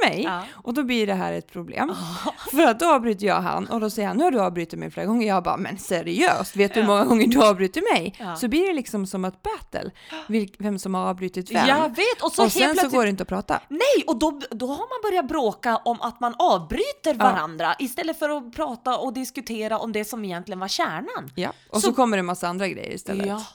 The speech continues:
Speaker 2: och då när man redan är arg, då fan, det går ju inte att backa tillbaka i det, till det där lugna diskussionsstadiet igen.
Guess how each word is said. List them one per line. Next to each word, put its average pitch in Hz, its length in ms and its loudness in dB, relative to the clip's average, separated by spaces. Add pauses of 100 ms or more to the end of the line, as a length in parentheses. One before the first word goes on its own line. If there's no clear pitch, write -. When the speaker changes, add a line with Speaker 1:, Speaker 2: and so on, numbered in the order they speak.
Speaker 2:
och 226 140 -6
då 233 140 0
när 240 100 -4
man 311 120 -2
redan 214 280 -4
är 180 200 -4
arg, 302 500 -2
då 262 520 -4
fan, 208 300 -8
det 196 100 -6
går 277 160 -6
ju 427 40 -4
inte 262 140 -8
att 185 60 -8
backa 185 240 -6
tillbaka 175 600 -6
i 185 100 -8
det, 180 300 -12
till 196 140 -6
det 185 80 -8
där 180 140 -8
lugna 175 440 -8
diskussionsstadiet 180 1200 -8
igen. 78 220 -12